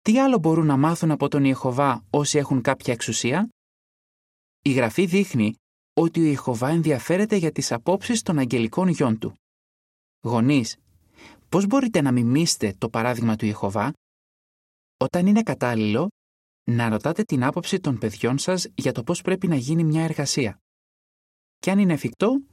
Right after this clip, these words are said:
να εφαρμόζετε τις προτάσεις τους. Τα ακόλουθα αποτελούν περιγραφή των εικόνων που εξετάζονται σε συνδυασμό με τις παραγράφους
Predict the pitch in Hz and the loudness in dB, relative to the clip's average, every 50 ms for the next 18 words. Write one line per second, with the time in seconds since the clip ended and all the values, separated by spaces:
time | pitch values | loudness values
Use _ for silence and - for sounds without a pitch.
0 | _ _ _ - 156 147 139 - 143 139 147 170 175 143 135 120 120 110 - - | _ _ _ 0 0 0 0 0 0 2 2 2 2 2 0 0 -2 -4 -4 -4
1 | - - 110 110 113 104 101 101 101 95 - - - - - _ _ _ _ _ | -4 -2 -2 0 0 -2 -2 -4 -6 -8 -10 -12 -18 -20 -20 _ _ _ _ _
2 | _ _ _ _ _ _ _ _ _ _ _ _ _ _ _ - 131 123 110 - | _ _ _ _ _ _ _ _ _ _ _ _ _ _ _ -2 -2 0 -2 -2
3 | - 135 180 202 214 - - 233 220 - 143 127 - 120 120 165 185 180 180 170 | -2 0 0 0 0 -2 -2 -2 -2 -2 -4 -2 -2 0 0 2 0 0 0 0
4 | 143 135 120 117 110 - - - - 156 131 113 113 - - 180 196 220 233 220 | 0 0 -2 -2 -2 -2 -4 -4 -2 0 0 0 0 0 2 2 4 4 4 2
5 | - - - - _ _ - 185 170 - 170 156 - 180 190 196 185 190 196 - | 0 -6 -16 -20 _ _ -2 -2 0 0 0 0 0 0 0 0 0 0 -2 -2
6 | - 156 - 147 139 123 127 120 113 151 170 175 175 - - - - 139 123 120 | -2 -2 0 0 0 0 0 0 0 0 0 0 -2 -4 -4 -4 -2 -2 -2 -2
7 | 117 127 147 160 160 175 165 - | -2 -2 -2 -2 0 -2 -2 -4